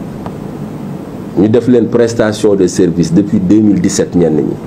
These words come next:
Politicien bu ñëw rek, fàtte ñooñu, indi ñeneen. Man, sama ministre bi mu ne ma, prestation yi arrêté ko, ma ne ko, man, suma yaram day daw, ñi mënu ma leen arrêté,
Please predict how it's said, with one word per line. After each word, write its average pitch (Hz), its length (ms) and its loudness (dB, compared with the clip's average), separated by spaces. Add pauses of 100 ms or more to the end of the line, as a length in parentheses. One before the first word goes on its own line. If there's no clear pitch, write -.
(2000)
Politicien 156 560 4
bu 139 160 4
ñëw 139 200 6
rek, 120 160 4
fàtte 135 340 0
ñooñu, 117 340 6
indi 107 220 4
ñeneen. 92 300 4 (880)
Man, 101 120 2
sama 139 180 4
ministre 143 280 6
bi 139 40 6
mu 139 80 4
ne 131 80 4
ma, 123 100 6
prestation 135 600 2
yi 107 160 4
arrêté 135 320 4
ko, 127 100 2
ma 101 120 2
ne 113 100 4
ko, 120 80 2
man, 120 160 2
suma 120 180 4
yaram 120 220 4
day 117 160 4
daw, 120 160 4
ñi 117 120 4
mënu 123 200 6
ma 123 140 6
leen 113 120 4
arrêté, 113 320 2